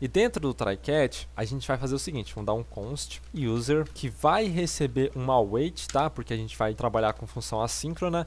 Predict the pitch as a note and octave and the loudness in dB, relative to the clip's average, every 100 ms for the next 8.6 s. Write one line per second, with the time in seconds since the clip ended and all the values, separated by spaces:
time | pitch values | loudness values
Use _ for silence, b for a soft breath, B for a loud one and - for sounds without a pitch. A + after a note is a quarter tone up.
0 | - D#3+ C#3 C3 D#3+ - D3+ D#3+ A3+ - | 8 8 10 4 2 -2 4 6 4 2
1 | - C3+ C3 A#2 A2 A2 A#2 - A#2 - | -2 0 2 2 0 0 -4 -4 -4 -2
2 | A2 G2+ - E3+ C#3 A#2+ E3 G3 - C3+ | -2 -2 -2 2 4 4 0 0 4 4
3 | - A#2 A2 - G#2+ - D3+ C#3+ B2 A#2 | 4 0 0 -4 -6 -4 -2 0 0 0
4 | - - A2+ G#2+ G#2+ - D#3 D3+ - - | -4 -4 -2 -2 -4 2 4 2 -2 -8
5 | A#2+ A#2 - D#3 E3 - - - C3 - | 0 0 2 2 2 -2 -10 -6 -4 -2
6 | A2 G#2+ - G#2+ G#2 G#2 - G#2+ G2+ G2+ | -2 -2 -4 -6 -4 -4 -4 -4 -4 -2
7 | G2 - G2+ G#2 C#3 D3 G#2 - A#2 - | -4 -6 -8 0 4 4 2 -2 -8 -6
8 | A2+ - G2 - - D#3 | -10 -4 -4 -4 -8 -8